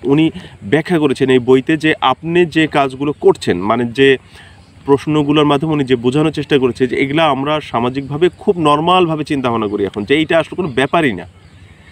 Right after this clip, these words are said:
আম, আমি, আহ, ভ্রু প্লাক করতেই পারি, আমি লিপস্টিক দিতেই পারি, আমি আমার কাজিনের সাথে কথা বলতেই পারি। ছেলেদের ক্ষেত্রে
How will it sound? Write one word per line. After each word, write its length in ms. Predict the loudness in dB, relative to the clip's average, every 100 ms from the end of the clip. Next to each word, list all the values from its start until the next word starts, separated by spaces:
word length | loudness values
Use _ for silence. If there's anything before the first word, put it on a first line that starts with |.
| -20 -20 -6
আম, 460 | 0 2 2 -4 -12 -10
আমি, 380 | -2 0 2 0
আহ, 280 | -2 -2 -2
ভ্রু 220 | 0 -2
প্লাক 240 | 0 0 -2
করতেই 300 | -4 -4 -6
পারি, 220 | -6 -14 -18 -20 _ -20 -20 -20 -20 -20 -6
আমি 220 | -2 -2
লিপস্টিক 420 | 0 0 0 -2 -2
দিতেই 280 | -2 -2
পারি, 240 | -2 -6 -10 -12 -20 -16 -6
আমি 200 | -2 -2
আমার 140 | -2
কাজিনের 320 | -2 -2 -4
সাথে 200 | -4 -6 -4
কথা 200 | -2 0
বলতেই 340 | 0 0 -2
পারি। 240 | -2 -8 -10 -16 -20 _ -20 -10
ছেলেদের 320 | 0 2 2
ক্ষেত্রে 340 | 2 0 0